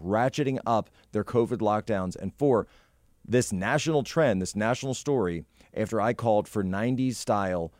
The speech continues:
Pizza Hut nationalism. That's right, we called it Pizza Hut nationalism. How do we get back to those shared cultural spaces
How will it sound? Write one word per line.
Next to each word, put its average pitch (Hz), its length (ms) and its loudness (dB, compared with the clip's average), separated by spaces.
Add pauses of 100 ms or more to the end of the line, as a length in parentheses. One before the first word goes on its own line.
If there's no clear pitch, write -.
(160)
Pizza 143 400 -2
Hut 104 360 -2 (280)
nationalism. 98 640 -6
That's 113 180 -2
right, 104 140 2
we 85 80 -6
called 104 200 0
it 82 120 -10
Pizza 135 320 -4
Hut 107 220 -4
nationalism. 80 640 -10 (220)
How 120 220 2
do 151 120 2
we 147 100 2
get 151 240 -2
back 98 360 0 (220)
to - 80 -4
those 90 220 -4
shared 113 560 2 (180)
cultural 120 520 0
spaces 92 600 -4